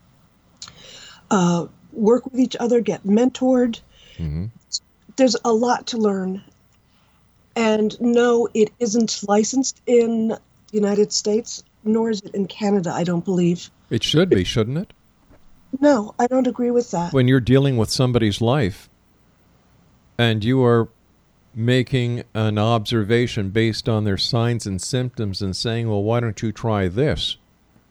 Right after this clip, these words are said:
Speaker 2: Do you just give a topical, or do you give herbal remedies that are to be taken internally?
Speaker 1: I give herbal remedies that are to be taken internally, and I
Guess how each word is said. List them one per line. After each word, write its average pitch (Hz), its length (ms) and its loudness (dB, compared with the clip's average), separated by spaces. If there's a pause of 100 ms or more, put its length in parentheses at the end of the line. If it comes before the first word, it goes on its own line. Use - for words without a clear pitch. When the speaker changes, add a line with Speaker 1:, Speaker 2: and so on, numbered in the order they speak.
(1040)
Speaker 2:
Do - 80 4
you 143 120 8
just 165 260 2
give 139 420 2
a 110 120 -4
topical, 156 600 0
or 202 200 -2
do 117 140 -8
you 131 200 0
give 117 540 -4 (800)
herbal 131 440 0
remedies 123 540 0
that 120 160 0
are 117 100 0
to 117 140 -8
be 120 840 -2
taken 127 320 -4
internally? 120 560 -2 (760)
Speaker 1:
I 214 80 2
give 208 260 0
herbal 202 240 -2
remedies 202 460 0
that 214 80 -2
are 208 100 2
to 175 240 -8
be 196 100 0
taken 202 360 0
internally, 233 800 2
and 220 140 6
I 220 140 4